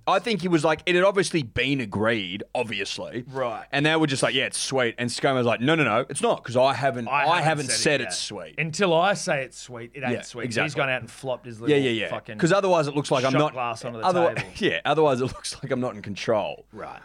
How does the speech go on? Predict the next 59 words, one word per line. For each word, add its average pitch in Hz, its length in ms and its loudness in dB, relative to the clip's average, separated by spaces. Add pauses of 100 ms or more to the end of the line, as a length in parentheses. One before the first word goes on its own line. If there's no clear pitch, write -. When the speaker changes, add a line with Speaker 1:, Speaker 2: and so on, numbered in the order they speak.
Speaker 1:
And 127 120 2
a 117 60 0
shotgun 139 640 0
not 139 180 2
in 117 60 -10
control. 117 720 2
Speaker 2:
Shot 147 160 2
glass. 107 440 -6 (100)
Speaker 1:
A 117 60 -6
shot - 260 0
glass 123 520 2
not 127 140 -4
in - 40 -6
control 101 640 -4
is, 104 560 -6 (920)
Speaker 2:
Well, 151 140 0
Speaker 1:
you 139 40 2
know, 107 120 2
it's 131 160 2
Speaker 2:
it's 160 120 0
Speaker 1:
a 185 40 4
beat 170 160 4
of 160 60 -2
shit. - 300 0
Speaker 2:
yeah, 170 180 2
it's 151 120 0
a, - 80 2
Speaker 1:
yeah. 131 80 0
Speaker 2:
it's 127 100 -4
a 175 60 2
shit 165 300 -2
shot 147 280 -4
Speaker 1:
It's 131 100 0
a 107 80 -4
Speaker 2:
glass, 143 80 -2
Speaker 1:
shit 160 140 2
Speaker 2:
really. 117 120 0
Speaker 1:
shot 165 300 2
glass. 107 300 0 (400)
So - 220 0
he's 202 180 2
tried 170 240 2
to 143 40 0
get, 131 320 0
you 139 120 -6
know, 98 320 -4 (560)
he's 156 180 2
tried 180 200 2
to 147 60 0
turn 160 200 0
his 143 100 -2
shot 147 220 0
glass 127 260 0
into 117 140 0
a - 20 -2
schooner 127 460 0
by 110 240 2
announcing 117 540 -2
it, 110 200 2